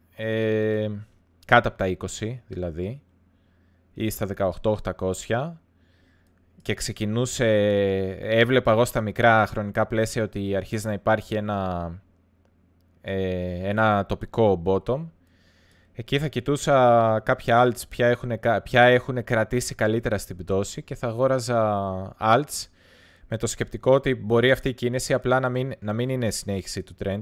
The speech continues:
να είναι απλά, ρε παιδί μου, το bounce πριν, ε, πριν την πτώση. Να κάνουμε κάτι τέτοιο, ας πούμε.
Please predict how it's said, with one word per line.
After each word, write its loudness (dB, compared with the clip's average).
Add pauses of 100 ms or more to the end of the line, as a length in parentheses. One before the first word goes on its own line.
να -6
είναι -4
απλά, 2
ρε 0
παιδί -4
μου, -4 (1300)
το -4
bounce 4
πριν, -4
ε, -4
πριν -4
την -10
πτώση. -2 (640)
Να -16
κάνουμε -6
κάτι -6
τέτοιο, -8
ας -20
πούμε. -16